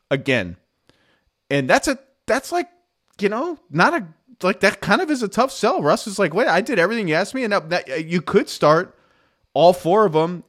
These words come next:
and Zubac and bring Mann off the bench. That seems like kind of a diminishing returns situation. Um, and if, if my proposed starting lineup is actually their starting lineup, their bench becomes Russ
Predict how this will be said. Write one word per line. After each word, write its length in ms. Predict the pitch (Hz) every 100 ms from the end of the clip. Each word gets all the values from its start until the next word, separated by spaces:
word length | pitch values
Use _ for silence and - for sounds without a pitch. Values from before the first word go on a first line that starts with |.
| -
and 240 | 160 202
Zubac 480 | 147 147 151 156 -
and 140 | 135
bring 180 | 143 127
Mann 240 | 120 151
off 160 | 190 180
the 80 | 131
bench. 380 | 120 147 - -
That 260 | - 143 151
seems 420 | - 180 165 139
like 240 | 139 135 - _ -
kind 200 | 160 147
of 80 |
a 60 | 139
diminishing 540 | 127 117 131 127 143
returns 540 | 120 117 135 147 165 - _ _ _
situation. 720 | - - 160 151 156 165 220 226 _ _ _ _ _
Um, 320 | 151 151 151 -
and 120 | 165 165
if, 160 | - 143 -
if 180 | 160 156
my 220 | 151 226
proposed 420 | 208 165 165 151
starting 280 | 147 139 135
lineup 340 | 123 127 123
is 180 | 143 135
actually 300 | 139 139 143
their 160 | 131 139
starting 280 | 143 131
lineup, 280 | 135 120 139
their 140 | 147 123
bench 320 | 123 135 -
becomes 360 | 147 147 123
Russ 560 | 104 110 135 - - -